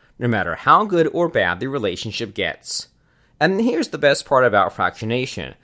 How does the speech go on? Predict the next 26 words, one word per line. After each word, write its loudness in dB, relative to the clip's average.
You -2
can 0
use -2
it 2
on 4
its -4
own. -2
You 0
can 0
forget -4
the 2
rest 4
of -4
the 0
misjudgment 0
trap -4
technique -10
and -2
still 2
make -4
your -2
ex -2
feel -4
hooked -2
on 2
you. -10